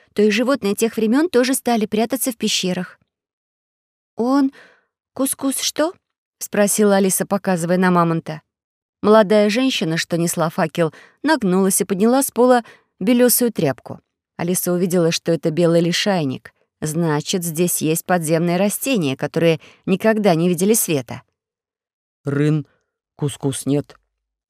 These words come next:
Speaker 1: сказал охотник, и это значило, что лишайники не годятся людям в пищу. "Ого!" воскликнул Пашка. "Что мы видим?" На стене был изображен настоящий дракон, вокруг которого, словно для масштаба,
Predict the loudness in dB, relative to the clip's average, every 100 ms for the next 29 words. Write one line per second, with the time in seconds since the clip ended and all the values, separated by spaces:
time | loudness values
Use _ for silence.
0 | -10 -4 -2 2 2 2 2 -2 -2 -4
1 | 0 -2 0 -2 0 -2 -2 -4 -4 -4
2 | -2 0 0 0 -2 -2 -4 -2 0 0
3 | -2 -2 -4 -2 -4 -6 -8 -6 -6 -8
4 | -16 _ _ _ _ _ _ _ _ 4
5 | 4 4 4 6 4 2 _ _ _ 2
6 | 2 2 -2 0 0 2 0 0 -8 -14
7 | _ _ _ _ _ -10 -8 -8 -2 2
8 | 2 2 -2 0 2 2 2 -4 -8 -20
9 | _ _ _ _ -4 -2 0 2 2 2
10 | 2 2 2 2 2 0 0 0 0 0
11 | -2 0 -2 -2 -2 -2 -6 _ _ -4
12 | -2 -2 0 0 2 2 2 0 2 2
13 | 2 2 2 0 -2 0 2 2